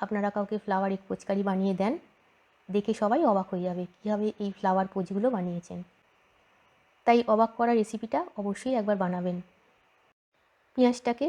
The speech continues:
মশলার সাথে ভালো করে কষানো হয়ে গেছে, মশলার কাঁচা গন্ধটা চলে গেছে, মশলার থেকে তেলও ছাড়তে শুরু করেছে। দেব হাফ কাপ জল। ভালো করে আবার একটু নাড়াচাড়া করে নেব। ছোট সাইজের একটা টমেটো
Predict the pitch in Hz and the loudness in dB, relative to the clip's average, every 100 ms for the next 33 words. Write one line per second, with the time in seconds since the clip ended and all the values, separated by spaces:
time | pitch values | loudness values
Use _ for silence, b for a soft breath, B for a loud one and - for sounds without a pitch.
0 | 349 214 - 208 - 208 226 208 190 196 | 0 -2 -2 -4 -2 -2 -2 0 0 0
1 | 202 202 202 196 196 202 202 196 190 196 | -2 -2 -2 -2 -2 0 0 0 0 0
2 | - 330 294 202 - 202 - 185 202 202 | 0 -2 0 -2 -2 -6 -4 -4 -2 0
3 | 185 185 196 190 196 196 208 208 339 b | 0 -2 -4 -4 -2 0 0 0 -4 b
4 | b b b b 220 214 220 214 214 220 | b b b b 0 0 2 0 0 -4
5 | - 208 220 247 190 - 196 180 180 185 | -2 0 0 0 -4 -6 -12 -10 -6 -6
6 | 180 - 185 - _ - 208 208 220 - | -6 -6 -12 -12 _ -2 0 2 2 0
7 | - - - - 202 170 175 - _ _ | -4 -2 -2 -2 -4 -4 -6 -12 _ _
8 | _ b b b b b - 220 240 233 | _ b b b b b -2 4 6 6
9 | 254 381 214 196 - 196 190 190 196 196 | 4 4 -2 -4 -4 -4 -4 -4 -4 -6
10 | 208 208 214 247 403 - _ _ _ _ | -4 -2 0 -2 -2 -8 _ _ _ _
11 | _ _ _ _ _ _ _ _ _ _ | _ _ _ _ _ _ _ _ _ _
12 | _ _ _ _ _ _ _ _ _ - | _ _ _ _ _ _ _ _ _ 2
13 | 277 285 285 277 277 262 320 392 233 208 | 4 6 4 6 4 4 -2 -2 -2 -2
14 | 202 | -2